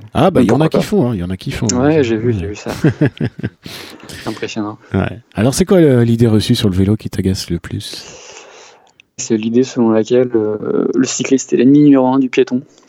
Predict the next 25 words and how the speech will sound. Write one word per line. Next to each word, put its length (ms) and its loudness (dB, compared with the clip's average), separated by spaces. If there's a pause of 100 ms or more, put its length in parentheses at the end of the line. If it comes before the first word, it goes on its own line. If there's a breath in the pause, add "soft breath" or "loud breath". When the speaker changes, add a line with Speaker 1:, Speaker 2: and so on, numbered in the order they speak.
(160)
Speaker 2:
qui 160 -8
est 160 -6
assez, 540 -8
euh, 280 -14
assez 160 -10
présente, 460 0
j'ai 80 2
l'impression, 440 2
alors 220 -6
que 360 -4 (180)
quand 100 -6
tu 120 -6
regardes 220 0
les 60 0
chiffres, 380 -6
euh, 120 -8 (380)
c'est 180 -12
pas 100 -4
le 40 -10
cycliste 400 -8
qui 120 -2
tue 140 -8
les 100 -4
piétons, 320 -4
malheureusement. 520 -4